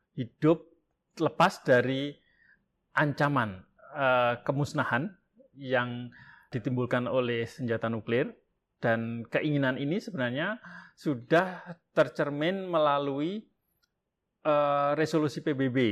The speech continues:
Pada saat pertama kali me-, menghasilkan resolusi, P B B itu mengeluarkan resolusi yang berisi tentang perlucutan senjata nuklir. Ya, mungkin karena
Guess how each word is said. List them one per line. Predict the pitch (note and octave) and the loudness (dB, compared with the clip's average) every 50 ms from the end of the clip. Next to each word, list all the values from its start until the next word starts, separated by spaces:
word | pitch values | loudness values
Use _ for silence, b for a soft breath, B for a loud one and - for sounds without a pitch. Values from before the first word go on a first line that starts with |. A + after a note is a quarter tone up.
| G2 G#2+ A#2 - _ | 0 -4 -10 -10 _
Pada | - C3 B2 B2 A#2 | 0 0 2 2 0
saat | - D3 A#2 C3+ C3+ - _ _ _ _ _ _ _ _ _ _ _ _ _ _ _ | 0 0 2 0 0 -2 _ _ _ _ _ _ _ _ _ _ _ _ _ _ _
pertama | - D3+ C#3 - D#3 F3+ G3 G#3 G3 - | -2 -2 2 4 4 6 6 6 6 6
kali | F3 E3 E3 D#3 | 4 6 6 4
me-, | D#3 D3+ D3+ D3 D3 C#3+ C#3+ - - - - - | 4 4 2 4 4 4 2 0 -2 -10 -14 -8
menghasilkan | D#3 D3 D3 C#3+ C#3+ C#3+ C#3 A#2+ C3 C3 - - C3+ C#3 C3+ C3 | -4 -2 -2 -2 -2 -4 -6 -2 -2 -2 -2 -2 -2 -2 -2 -2
resolusi, | C3+ B2+ - C3+ B2 A2+ A2 - C3 D3+ G#3 - b b b b b b b b b b b - | -2 -4 -2 -2 -2 -4 -4 -6 -6 -8 -8 -8 b b b b b b b b b b b 0
P | D#3+ D3 B2+ | 0 2 4
B | C3+ C3 A2+ | 4 2 2
B | C3 C#3 A#2 | 2 0 0
itu | C3+ B2+ - - - G#3 A3+ A3 G3 - - - _ _ _ - | -2 -4 -4 -2 -2 -2 0 0 -4 -4 -6 -10 _ _ _ -6
mengeluarkan | E3 D#3 D3+ D3 C#3+ C#3+ C#3+ C#3+ C#3+ C#3+ C#3+ C#3+ C#3+ C#3+ C#3+ - - - - D#3+ D3+ D3+ D3 C#3+ C#3 D3 D3 | 0 2 4 4 4 4 2 0 0 0 -2 -2 -2 -4 -4 -6 -8 -12 -10 -2 2 4 4 4 4 2 0
resolusi | C#3+ D3 C3+ - D#3+ C#3 C#3 C3+ C3 - F3+ F#3 | 0 0 -2 -2 -2 -2 -2 -2 -4 -6 -6 -4
yang | F3+ E3+ D#3 | -4 -4 -4
berisi | B2 B2 B2+ B2 - D#3+ | -6 -6 -8 -8 -8 -8
tentang | D#3 - C#3+ C3+ B2+ - C3 B2+ C#3 C#3+ C#3+ - _ _ _ | -8 -8 -10 -10 -8 -8 -8 -8 -8 -14 -20 -20 _ _ _
perlucutan | - C3 C3 B2+ C3+ B2 C#3 B2+ | -12 -10 -10 -10 -10 -8 -8 -8
senjata | B2 C3 B2+ A#2+ - B2+ | -8 -8 -10 -8 -8 -8
nuklir. | A#2+ A2+ - - G#2+ E2+ - _ _ _ _ _ _ _ | -10 -10 -10 -10 -12 -12 -12 _ _ _ _ _ _ _
Ya, | - B2 A2+ A2 | -6 -6 -6 -6
mungkin | A#2 A#2 - D3 D3 D3 | -8 -6 -4 -2 -2 -2
karena | B2 - A2+ A2+ B2 B2 B2+ B2+ B2+ | 0 0 -2 0 0 -2 -4 -4 -6